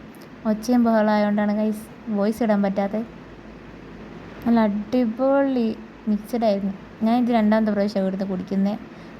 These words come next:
ആദ്യം അമ്മയുടെ ഒപ്പം തന്നെ വന്ന് കുടിച്ചത് ഭയങ്കര ഇഷ്ടമായതുകൊണ്ട് പിന്നെ ഇവിടെ വന്ന് കുടിക്കുന്നത്. എന്തായാലും വന്നിട്ട് കുടിക്കണം കേട്ടോ. ചെറീസ് ബേക്കറി, നമ്മളെ കീഴ്മാടാണ്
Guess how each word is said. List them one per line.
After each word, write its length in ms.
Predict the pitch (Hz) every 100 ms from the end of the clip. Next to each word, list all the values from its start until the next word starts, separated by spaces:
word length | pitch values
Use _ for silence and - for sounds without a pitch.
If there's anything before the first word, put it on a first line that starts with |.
| -
ആദ്യം 220 | 202 208 240
അമ്മയുടെ 260 | 226 233 220
ഒപ്പം 180 | 226 220
തന്നെ 180 | 220 214 202
വന്ന് 300 | 202 208 214 - 214
കുടിച്ചത് 380 | 196 196 202 202
ഭയങ്കര 260 | 196 196 196
ഇഷ്ടമായതുകൊണ്ട് 600 | 190 - 190 190 190 196 262 - - - - -
പിന്നെ 200 | 214 220
ഇവിടെ 160 | 208 208 202
വന്ന് 140 | 196 196
കുടിക്കുന്നത്. 380 | 190 190 190 196 - - - -
എന്തായാലും 380 | 196 202 202 208 208
വന്നിട്ട് 260 | 190 190 202 190
കുടിക്കണം 320 | 185 196 180
കേട്ടോ. 220 | 180 185 180 - - - - - -
ചെറീസ് 380 | 208 208 226 -
ബേക്കറി, 240 | 196 196 196 - - - - -
നമ്മളെ 240 | - 208 202 196 - - - - - - - -
കീഴ്മാടാണ് 580 | 220 214 214 214 202